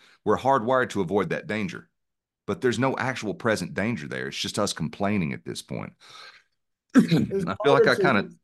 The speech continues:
Speaker 1: I feel like I
Speaker 2: accept.
Speaker 1: kinda tangented off of that, but this is a good conversation. I like this.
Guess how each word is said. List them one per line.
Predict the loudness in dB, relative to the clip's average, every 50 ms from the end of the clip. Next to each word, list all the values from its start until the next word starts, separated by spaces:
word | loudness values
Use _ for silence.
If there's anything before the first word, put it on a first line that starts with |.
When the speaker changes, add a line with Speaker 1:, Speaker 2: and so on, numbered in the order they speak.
| -10 -8
Speaker 1:
I | -4 0
feel | 2 4
like | 4 4
I | 4
Speaker 2:
accept. | 2 2 0 0 0 0 0
Speaker 1:
kinda | 0 2 2 2
tangented | 2 2 2 4 4
off | 4 2 2 0
of | 0 -2
that, | 0 -2 -2 -4
but | -6 -8 -8 -8
this | -10 -10 -8 -6
is | -4 -2
a | 2
good | 2 2 2
conversation. | 2 0 0 0 -2 -2 0 0 0 0 -2 -4
I | -4
like | -4 -4 -4 -4 -6
this. | -8 -8 -6 -6 -8